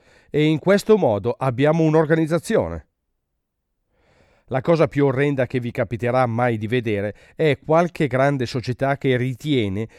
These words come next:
che il nome G E o qualcosa del genere sia una cosa.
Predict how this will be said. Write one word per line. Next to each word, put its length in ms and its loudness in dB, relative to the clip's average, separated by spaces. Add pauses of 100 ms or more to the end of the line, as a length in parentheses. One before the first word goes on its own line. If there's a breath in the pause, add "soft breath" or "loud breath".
(140 soft breath)
che 140 -6
il 180 0
nome 560 -2
G 320 -6
E 180 -2
o 120 -4
qualcosa 340 -4
del 160 0
genere 380 -2 (200 soft breath)
sia 360 2
una 260 2
cosa. 500 -4